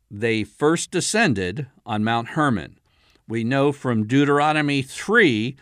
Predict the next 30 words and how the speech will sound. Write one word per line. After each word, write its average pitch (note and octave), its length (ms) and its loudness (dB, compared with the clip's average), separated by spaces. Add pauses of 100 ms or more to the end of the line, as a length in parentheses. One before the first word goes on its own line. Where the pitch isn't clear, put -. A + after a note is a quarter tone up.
(200)
that A#2 220 -6
a A#2+ 120 2
remnant D3 760 2
of G#2+ 200 -6
these G2+ 260 -6
guys, G2+ 600 -4 (480)
uh, G2+ 300 -2 (220)
King D3+ 340 -4
Og, C#3 540 4
whose A#2 560 -4 (280)
bed B2 420 0
was A2+ 280 -4
<laughs> - 80 -8
nine C3+ 240 0
cubits C#3 560 -2
long C3+ 400 2
and G#2+ 180 -6
four C3 260 -2
cubits C#3+ 640 -4 (140)
wide, A2+ 680 0 (260)
was A#2 240 -4
a D3+ 220 -2
remnant, D#3+ 500 0
a G#2+ 80 -6
leftover. C#3 880 0
He A2+ 100 -6
was A#2+ 180 -4
a A#2+ 40 -4
big B2+ 300 -6
giant. C3 600 -4